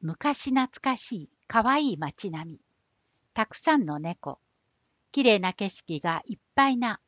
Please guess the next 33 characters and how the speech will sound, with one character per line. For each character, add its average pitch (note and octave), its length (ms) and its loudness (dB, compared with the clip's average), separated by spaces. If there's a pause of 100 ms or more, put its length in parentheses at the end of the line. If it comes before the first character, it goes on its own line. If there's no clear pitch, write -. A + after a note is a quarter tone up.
(300)
真 F#3+ 160 0
鍋 C#4 240 2
島 D3 320 -8
で D#3+ 300 -6
写 B3+ 240 4
真 D#4 300 -2
旅 F3 280 -4
が D#3+ 160 0
で F#3+ 140 -4
き - 100 -20
た D3+ 140 -6
ら C#3+ 180 -8 (540)
素 - 100 -20
敵 A#3 260 0
だ B3+ 140 2
な C4+ 140 0
と E3 180 -2
思 E3 180 -4
っ - 60 -10 (120)
て D3+ 220 -6
制 G3+ 220 -4
作 - 280 -10
し - 160 -10
ま D#3+ 140 -6
し - 160 -16
た。 - 180 -16 (1160)
真 F#3+ 160 2
鍋 C4+ 260 4
島 A#3+ 320 0
中 B3+ 240 -2
学 A#3 240 0
校 C#3+ 220 -6
の C#3 200 -10